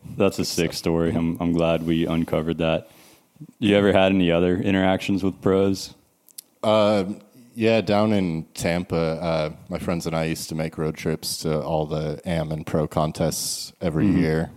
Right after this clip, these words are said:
Speaker 2: uh, just to go watch and street skate. You know, we were always filming and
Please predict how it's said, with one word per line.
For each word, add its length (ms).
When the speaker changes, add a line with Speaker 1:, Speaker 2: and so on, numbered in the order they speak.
Speaker 2:
uh, 180
just 240
to 60
go 340
watch 540
and 300
street 420
skate. 480
You 120
know, 140
we 160
were 100
always 340
filming 460
and 220